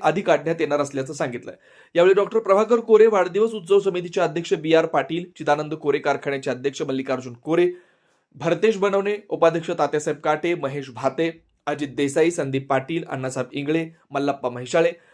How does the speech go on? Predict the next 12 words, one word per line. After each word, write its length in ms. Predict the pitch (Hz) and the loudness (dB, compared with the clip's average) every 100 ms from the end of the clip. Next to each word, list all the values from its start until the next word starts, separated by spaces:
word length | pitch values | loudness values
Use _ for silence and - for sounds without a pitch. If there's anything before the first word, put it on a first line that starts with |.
| _ - | _ 0
बाळगोंडा 440 | 147 160 196 202 | 2 2 2 2
रेंदाळे, 400 | 202 170 175 185 | 2 2 0 0
सुरेश 280 | 185 165 156 | -2 -2 -2
पाटील, 420 | - 151 147 165 | 0 -2 0 -6
चेतन 340 | 160 143 143 151 | -4 -4 -4 -2
पाटील, 360 | 143 143 156 | -2 -2 -8
परसगोडा 500 | 156 139 135 135 131 | -4 -2 -2 0 -2
पाटील, 400 | 120 127 131 156 156 | 0 -4 -4 -8 -8
महांतेश 460 | 127 143 180 202 | -8 -8 -2 -2
पाटील, 400 | 190 165 156 160 | 0 -2 0 -8
सिद्धू 320 | 160 151 135 135 | -8 -10 -8 -6
मगदुम, 420 | 143 151 170 | -4 -2 -2